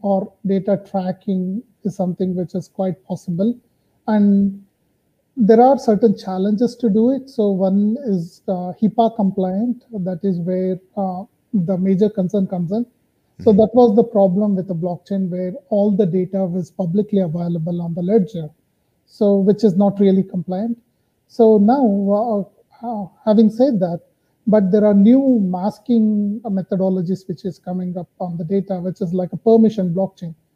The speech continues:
Speaker 1: where the transactions will be visible, but the rest of the metadata can be hidden. Only for the authorized parties can be done. So this particular application is something which, uh,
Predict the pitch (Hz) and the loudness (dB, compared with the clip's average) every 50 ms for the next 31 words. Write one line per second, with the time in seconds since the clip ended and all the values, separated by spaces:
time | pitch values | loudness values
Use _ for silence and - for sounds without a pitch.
0 | _ _ _ _ _ _ _ - 190 208 208 208 202 202 190 202 _ _ _ _ | _ _ _ _ _ _ _ -4 0 2 2 4 2 2 0 -4 _ _ _ _
1 | _ _ _ _ - 196 214 196 - 226 208 208 226 240 269 262 - 277 269 269 | _ _ _ _ -8 -6 -6 -4 -2 -2 0 2 2 2 0 0 0 -2 -2 0
2 | - - 196 180 165 185 175 170 214 208 240 214 170 180 175 170 165 _ - 196 | 0 -2 -4 -2 -2 -4 -4 -4 -2 0 0 0 0 -2 -6 -8 -10 _ -4 -2
3 | 196 175 208 208 226 226 226 - 254 226 190 220 196 185 180 185 202 190 175 196 | -2 0 2 2 2 2 2 2 2 2 4 4 2 0 0 2 0 0 0 0
4 | 190 185 - 202 190 190 - - 214 220 220 208 214 214 214 208 175 - - 208 | -2 -2 -2 -2 -4 -4 -2 -2 0 2 2 2 2 2 0 -2 -4 -2 -2 -2
5 | 175 185 180 170 165 - _ _ _ _ _ _ _ - 247 220 220 214 208 220 | -2 -2 -4 -6 -8 -12 _ _ _ _ _ _ _ -2 0 2 2 4 4 4
6 | 220 214 214 196 - 208 190 175 175 196 185 190 190 233 202 202 190 196 - - | 2 2 0 -2 -2 -2 -2 -2 0 0 -2 -2 -2 -2 -2 -2 -2 -4 -6 -8
7 | 202 185 170 - 196 185 - - 185 170 160 175 165 170 165 160 _ _ _ _ | -8 -8 -8 -6 -10 -10 -10 -10 -14 -12 -12 -12 -12 -14 -14 -16 _ _ _ _
8 | _ _ _ _ _ _ _ - 214 196 196 196 196 175 180 190 196 302 302 302 | _ _ _ _ _ _ _ -4 -4 -2 -2 -2 -4 -4 -4 -4 -2 -2 -2 -4
9 | - - - 247 220 185 226 - - 226 208 208 202 185 180 180 - 202 185 - | -4 -2 0 0 0 0 -2 -4 -2 -2 0 0 0 -2 -4 -4 -6 -6 -4 -4
10 | 202 185 - 202 190 185 180 - - 208 185 180 - - 190 190 180 180 190 185 | -4 -6 -4 -4 -6 -6 -6 -8 -6 -6 -6 -6 -4 -4 -4 -2 -2 -4 -4 -6
11 | - - - - 190 180 180 180 190 226 | -8 -12 -8 -6 -4 -4 -4 -6 -6 -8